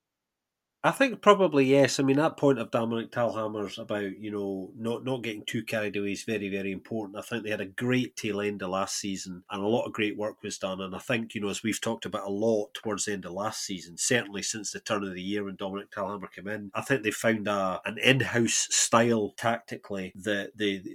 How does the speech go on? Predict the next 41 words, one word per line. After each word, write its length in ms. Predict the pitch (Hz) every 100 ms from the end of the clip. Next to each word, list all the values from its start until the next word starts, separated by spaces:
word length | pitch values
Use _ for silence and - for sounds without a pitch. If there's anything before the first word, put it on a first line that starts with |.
| -
that 200 | 110 107
they 120 | 101
want 320 | 98 107 117 -
to 380 | - 98 92 87
develop 640 | 104 - 110 110 113 - - -
and 120 | 95
embed 460 | 95 85 107 113 113
now, 240 | 98 87 87 82
and 180 | 95 92
we're 80 | 98
gonna 220 | 95 107
see 240 | 98 113 95
more 260 | 101 113
of 140 | 113 -
that. 300 | 92 85 -
And 260 | 104 95 90
yeah, 300 | 135 135 117 -
I 60 |
mean, 180 | 123 123
I 60 | 113
think 200 | 160 120
their 80 |
squad's 420 | 110 - 135 131 120
in 100 | -
quite 200 | 131 113
a 40 |
good 220 | 104 98
place. 340 | - 147 123 -
I 60 |
mean, 160 | 110 117
one 100 | 127
of 40 |
the 100 | 104
things 240 | 120 107 110
I 80 |
wanted 240 | 110 101 -
to 60 |
say 160 | - 120
about 200 | 113 113
Circle 480 | - 113 101 101 101
is, 260 | 104 92